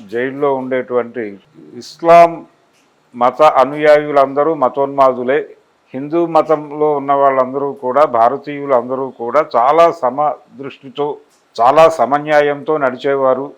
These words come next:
అనేటువంటి ఒక అభిప్రాయాన్ని ప్రమోట్ చేయటం అనేది కూడా ఈ సినిమాలో కనిపిస్తుంది. ఇది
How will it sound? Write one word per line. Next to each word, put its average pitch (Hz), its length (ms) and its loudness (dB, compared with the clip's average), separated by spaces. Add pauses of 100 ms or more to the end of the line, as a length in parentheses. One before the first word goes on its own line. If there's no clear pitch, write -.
(120)
అనేటువంటి 123 540 -4
ఒక 127 140 -2
అభిప్రాయాన్ని 143 800 2
ప్రమోట్ 131 500 -6
చేయటం 131 360 -4
అనేది 123 320 -6
కూడా 123 240 -2
ఈ 160 120 -2
సినిమాలో 127 380 -4
కనిపిస్తుంది. 117 600 -8 (1000)
ఇది 160 520 0